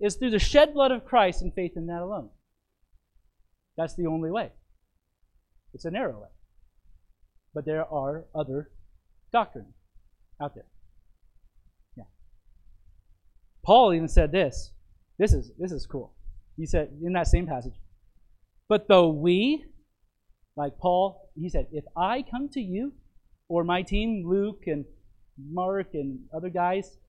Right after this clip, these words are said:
if we come to you, or an angel from heaven comes to you, preaching another, any other gospel unto you than that which we have preached unto you, let him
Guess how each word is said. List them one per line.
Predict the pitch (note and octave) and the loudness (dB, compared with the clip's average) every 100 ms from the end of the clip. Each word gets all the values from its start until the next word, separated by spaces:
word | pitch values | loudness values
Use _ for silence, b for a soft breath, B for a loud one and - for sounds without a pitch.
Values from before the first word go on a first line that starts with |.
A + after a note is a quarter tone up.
| _ - - _ - | _ -20 -20 _ -8
if | D3+ | -8
we | C#3+ A3+ E4 | -2 0 0
come | - G#3+ C4+ | 0 -4 -2
to | D4 | -2
you, | C4 D4+ D#4+ D#4 D#4+ - _ _ _ _ _ _ _ - | 0 0 0 -4 -10 -20 _ _ _ _ _ _ _ 0
or | C#4 D4+ | 4 6
an | B3+ G3+ | 6 4
angel | F#3+ B3 E4+ E4+ F4 | 2 4 4 0 -2
from | - F3+ | -2 -4
heaven | D3 C#4 E4 F#4 F#4 | 0 2 2 0 -2
comes | - E4 F4+ - | -2 -2 -2 0
to | D#4+ | 2
you, | D#4 F4 F#4 - - _ - _ _ _ _ _ _ _ - | 2 0 -4 -8 -16 _ -20 _ _ _ _ _ _ _ -20
preaching | - D4+ D#4 D#4+ E4 | -2 2 2 2 2
another, | G3 E3+ F#3 C4+ D#4+ - | 2 2 6 6 6 2
any | D4+ G4+ G4 | 4 4 6
other | C4 E4 A#3 | 6 4 4
gospel | F3+ B3+ C#4+ F4 E4+ | 6 6 4 0 -2
unto | E4+ D#4+ | 0 -2
you | D#4+ F4 F#4 - - _ _ _ _ - | 0 0 -2 -4 -16 _ _ _ _ 0
than | G3+ G#3 | 2 6
that | A#3+ D#4 | 6 6
which | - | 2
we | A#3 C#4 | 2 4
have | C4+ C4+ | 4 2
preached | D4 - | 0 0
unto | C#4+ C4+ | -2 -2
you, | C4 D4 D4+ C#4+ - - _ _ _ _ - | 0 0 0 -4 -12 -20 _ _ _ _ 2
let | A3 D4 - - | 6 6 4 -2
him | C4 C#4+ C#4 | 2 2 2